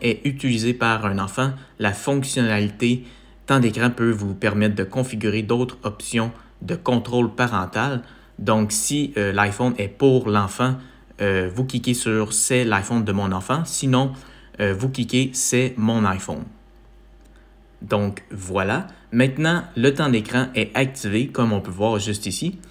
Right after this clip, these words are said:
Et, euh, si vous voulez le désactiver, il suffit tout simplement de cliquer en bas ici, Désactiver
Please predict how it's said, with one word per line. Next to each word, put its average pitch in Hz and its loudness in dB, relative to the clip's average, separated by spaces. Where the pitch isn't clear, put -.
Et, 143 4
euh, 101 2
si 143 0
vous 117 2
voulez 113 4
le 104 4
désactiver, 120 0
il 101 -10
suffit 107 -4
tout - -10
simplement 113 0
de 104 -2
cliquer 117 -2
en 98 -2
bas 107 0
ici, 120 0
Désactiver 123 0